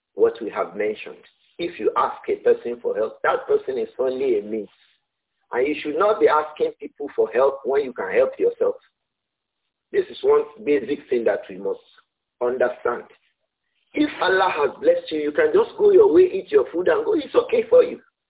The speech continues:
Don't be an individual who wants to be asking the people. Don't, we, this mindset should go off our mind.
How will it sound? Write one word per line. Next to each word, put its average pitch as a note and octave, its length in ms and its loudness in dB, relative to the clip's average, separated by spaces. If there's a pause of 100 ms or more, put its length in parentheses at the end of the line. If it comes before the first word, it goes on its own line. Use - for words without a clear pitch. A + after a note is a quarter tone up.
(600)
Don't A#3+ 300 2
be F#3 200 2
an - 200 0
individual D3 640 0
who D3 160 -2
wants C3+ 220 -2
to - 60 -14
be - 220 -4
asking C3 680 -4
the A2+ 80 4 (100)
people. - 240 -18 (840)
Don't, - 240 -2 (160)
we, E3 140 -8 (340)
this B3 200 -6 (180)
mindset F3+ 600 2 (160)
should - 120 -18 (100)
go F#3+ 80 4 (160)
off - 120 -2
our G2 260 0
mind. G#2 220 -8